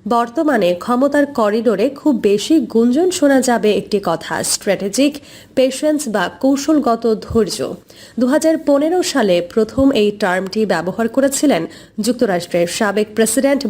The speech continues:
বারাক ওবামা। ভারতের দক্ষিণ এশীয় প্রতিবেশীদের অস্থিরতা বর্ণনার জন্য এটা একটা যোগ্য বাক্যাংশ। দুহাজার চোদ্দ সালে আফগানিস্তানের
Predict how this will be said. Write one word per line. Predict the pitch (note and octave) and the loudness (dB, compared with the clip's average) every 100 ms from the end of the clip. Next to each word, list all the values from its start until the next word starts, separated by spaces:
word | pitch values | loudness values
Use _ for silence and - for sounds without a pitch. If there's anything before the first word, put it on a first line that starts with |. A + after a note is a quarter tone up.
| F#3 | -2
বারাক | F3+ F3 - | -2 -4 -4
ওবামা। | F3 F3 E3+ - - _ - - | -2 -2 -4 -8 -10 _ -14 -6
ভারতের | A3 B3+ C4 C4 - | 0 2 2 0 0
দক্ষিণ | A3 A#3 - A3 | 0 -2 -2 -2
এশীয় | G3 G3 A3 G3+ | 0 0 0 0
প্রতিবেশীদের | G3 A3 G#3+ F3 F#3 F#3 F3+ | 0 0 0 0 -2 0 0
অস্থিরতা | F3 E3+ - A3+ G3+ G3 | -2 -4 -6 -4 -2 -2
বর্ণনার | F3+ F#3 F3 F#3+ G#3+ | -2 -2 -2 -2 -2
জন্য | G#3+ C#4 A#3 A#3+ - - | 0 0 2 0 -6 -8
এটা | - C4 C#4 | -2 -2 -2
একটা | A3+ - A#3+ A3 G3 | -4 -2 0 0 -2
যোগ্য | A#3 A#3 A#3 D4 D4+ G#3 | 0 0 2 2 2 2
বাক্যাংশ। | D#3+ - - F#3 D#3+ - F#3+ - - - - | -2 -4 -6 -6 -6 -6 -6 -6 -14 -20 -4
দুহাজার | B3+ C4+ D4+ D4+ D4+ | 0 2 2 0 2
চোদ্দ | D#4+ C#4 E4+ | 2 4 2
সালে | E4+ A#3 F3+ | 2 0 0
আফগানিস্তানের | E3 F3+ F#3+ G3+ - A3+ C4 | -2 -2 -4 -4 -2 2 2